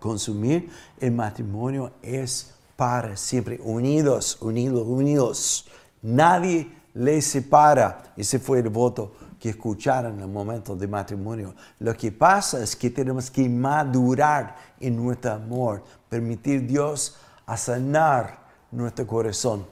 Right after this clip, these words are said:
purificar motivos equivocados y patrones que hemos llevado por años y años. Y a menos que este no se sana,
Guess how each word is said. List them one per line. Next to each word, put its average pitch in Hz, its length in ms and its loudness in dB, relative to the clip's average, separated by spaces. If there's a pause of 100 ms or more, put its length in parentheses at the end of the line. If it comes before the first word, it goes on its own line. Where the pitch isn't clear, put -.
purificar 135 1080 4
motivos 113 720 -2
equivocados 123 1040 0 (320)
y 135 120 0
patrones 180 760 2
que 165 180 0
hemos 165 300 -4
llevado 151 420 2
por 151 280 -4
años 165 420 -2
y 151 80 2
años. 147 500 -4 (300)
Y 127 80 0
a 123 80 4
menos 160 500 0
que 143 380 -4
este 165 320 0
no 151 180 -2
se 131 200 -4
sana, 175 540 4